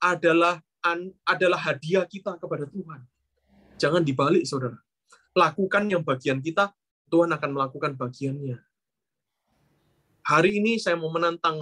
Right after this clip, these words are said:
Bapak Ibu, ya. Serahkan hidupmu, serahkan keinginanmu, serahkan rancangan-rancanganmu.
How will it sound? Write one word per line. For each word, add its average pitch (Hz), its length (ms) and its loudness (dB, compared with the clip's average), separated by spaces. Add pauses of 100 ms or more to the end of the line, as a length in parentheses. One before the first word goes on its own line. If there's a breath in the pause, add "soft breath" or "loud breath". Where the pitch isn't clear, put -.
Bapak 123 320 -4
Ibu, 131 140 -14 (100)
ya. - 80 -14 (2750)
Serahkan 190 640 2
hidupmu, 151 640 0 (640)
serahkan 185 560 -2
keinginanmu, 190 880 -2 (320)
serahkan 208 480 0
rancangan-rancanganmu. 226 1120 -4